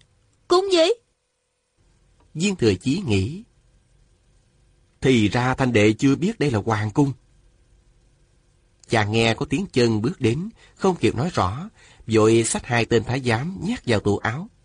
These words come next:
Speaker 2: kéo tay Uyển Nhi định tìm chỗ nấp. Trước cửa bóng người thấp thoáng, một cô gái áo trắng đã chạy vào trong. Đúng là Hà Thiết Thủ. Thần pháp nàng cực nhanh, mỉm cười nói với Viên Thừa Chí,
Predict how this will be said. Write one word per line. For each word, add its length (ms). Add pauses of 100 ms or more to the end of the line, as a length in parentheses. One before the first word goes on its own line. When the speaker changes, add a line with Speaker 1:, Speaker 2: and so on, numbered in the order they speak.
(500)
Speaker 2:
kéo 320
tay 200
Uyển 220
Nhi 280
định 200
tìm 260
chỗ 280
nấp. 120 (1900)
Trước 200
cửa 380
bóng 220
người 120
thấp 180
thoáng, 340 (320)
một 260
cô 120
gái 180
áo 240
trắng 320 (100)
đã 140
chạy 220
vào 260
trong. 140 (800)
Đúng 340
là 180
Hà 180
Thiết 200
Thủ. 240 (1080)
Thần 180
pháp 280
nàng 280
cực 260
nhanh, 360 (460)
mỉm 320
cười 440
nói 340
với 320
Viên 160
Thừa 160
Chí, 380